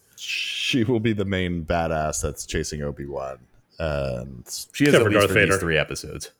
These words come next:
Speaker 2: You know, they're,
Speaker 3: Yeah.
Speaker 2: they're, yeah, they're clearly s-,
Speaker 1: We don't know. We don't.
Speaker 2: There's,
Speaker 1: we don't
Speaker 2: there's
Speaker 1: know what
Speaker 2: some, there's
Speaker 1: happens.
Speaker 2: obviously something about her backstory. I'm not saying that she'll become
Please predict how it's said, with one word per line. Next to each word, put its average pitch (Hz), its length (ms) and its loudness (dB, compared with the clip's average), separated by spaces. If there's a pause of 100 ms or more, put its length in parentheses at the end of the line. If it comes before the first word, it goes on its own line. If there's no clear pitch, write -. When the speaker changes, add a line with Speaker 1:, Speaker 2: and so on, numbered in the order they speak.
(100)
Speaker 2:
You 73 100 -6
know, 73 160 -2
they're, 80 160 2
Speaker 3:
Yeah. 78 60 -6 (100)
Speaker 2:
they're, 76 260 -4
yeah, - 240 -6 (260)
they're 101 120 0
clearly 147 420 4
s-, - 160 -4
Speaker 1:
We 117 60 2
don't 117 160 2
know. 92 180 -2
We 110 160 0
don't. 95 300 -2
Speaker 2:
There's, 165 180 4
Speaker 1:
we - 60 0
don't 175 60 6
Speaker 2:
there's 165 100 6
Speaker 1:
know - 20 2 (120)
what - 60 4
Speaker 2:
some, 80 60 -4
there's 139 140 4
Speaker 1:
happens. - 20 4
Speaker 2:
obviously 127 340 2
something 87 360 -4
about 78 180 -2
her 76 100 -2
backstory. 76 520 -4
I'm 85 60 -4
not 85 140 -2
saying 76 160 -6
that 73 120 -10
she'll 73 80 -10
become 71 340 -12